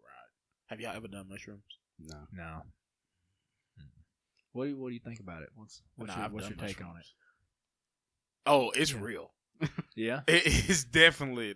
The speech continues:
Speaker 1: definitely. It's something that you
Speaker 3: What's
Speaker 1: can
Speaker 3: your
Speaker 1: do.
Speaker 3: recommendation, I guess? Like, what's,
Speaker 1: Uh,
Speaker 3: what's the best scenario? Like, what's the
Speaker 1: <laughs>
Speaker 3: best setup, situation?
Speaker 1: I could tell you about my experience.
Speaker 3: Yeah, let's go with that.
Speaker 2: Will you take drug education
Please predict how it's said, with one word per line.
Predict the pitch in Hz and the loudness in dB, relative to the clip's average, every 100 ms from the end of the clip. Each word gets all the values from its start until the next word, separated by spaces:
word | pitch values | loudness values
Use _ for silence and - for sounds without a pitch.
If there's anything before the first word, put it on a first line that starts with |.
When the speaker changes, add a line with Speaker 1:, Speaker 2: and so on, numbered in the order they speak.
| 95 | -6
Speaker 1:
definitely. | 113 131 117 110 - - | -2 -2 -4 -12 -14 -10
It's | 135 147 | -2 0
something | - 165 151 139 | 4 2 0 -4
that | 127 | 0
you | 151 | 2
Speaker 3:
What's | 151 | 4
Speaker 1:
can | 151 | 4
Speaker 3:
your | |
Speaker 1:
do. | 143 | 4
Speaker 3:
recommendation, | 131 110 101 107 104 - 87 | 2 0 -6 -6 -8 -10 -12
I | 80 | -12
guess? | 78 64 - - _ _ | -12 -12 -14 -16 _ _
Like, | - 110 117 110 101 135 | -4 -2 0 0 0 0
what's, | 120 | 0
Speaker 1:
Uh, | |
Speaker 3:
what's | 139 135 | 0 -2
the | - | -2
best | 120 120 - | 0 0 -2
scenario? | 113 104 98 98 95 | -6 -4 -2 -2 -2
Like, | 104 98 - - | -4 -4 -8 -8
what's | 120 113 | -6 -4
the | |
Speaker 1:
<laughs> | 127 | -2
Speaker 3:
best | 110 - | 0 2
setup, | - 107 110 101 - | 4 4 4 2 -4
situation? | - 101 107 101 101 98 104 98 - _ - | -10 -10 -10 -6 -4 -4 -6 -8 -10 _ 10
Speaker 1:
I | |
could | 254 202 | 10 8
tell | 160 | 4
you | |
about | 139 131 | 4 4
my | 110 | 0
experience. | - - 139 220 135 | -4 -4 -2 -2 0
Speaker 3:
Yeah, | 190 123 | 4 6
let's | 131 127 | 6 6
go | 113 | 4
with | 95 | 0
that. | 90 | -2
Speaker 2:
Will | 113 | -2
you | |
take | - 160 | 0 0
drug | 143 135 131 | 2 2 2
education | 123 113 123 117 98 | 0 -2 -2 -2 -4